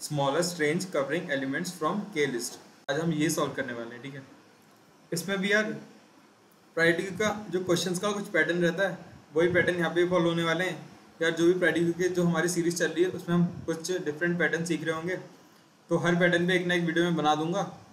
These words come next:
और जो भी हमारे पास और स-, सवाल आएंगे ना प्रायोरिटी के आगे, वो हमारे उन्हीं पैटर्न पे बेस्ड होंगे और वही उनके फॉलोअप होंगे, ठीक है?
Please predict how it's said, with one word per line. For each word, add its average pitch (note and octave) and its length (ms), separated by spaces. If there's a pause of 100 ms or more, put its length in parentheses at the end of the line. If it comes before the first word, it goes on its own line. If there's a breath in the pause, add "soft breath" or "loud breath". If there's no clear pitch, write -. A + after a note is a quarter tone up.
(680)
और D3+ 180
जो E3+ 120
भी F3+ 80
हमारे F#3 180
पास F3+ 200
और D#3+ 200
स-, F3 300
सवाल D#3+ 260
आएंगे E3 220
ना G3+ 60
प्रायोरिटी F3 420
के F#3 100
आगे, E3 380
वो D#3 80
हमारे D#3+ 240
उन्हीं F3 280
पैटर्न D#3+ 540
पे F3 240
बेस्ड D3 400
होंगे D#3+ 200
और D#3 240
वही D#3+ 240
उनके D3 200
फॉलोअप C#3 380
होंगे, B2+ 200 (500)
ठीक D#3 120
है? D3+ 60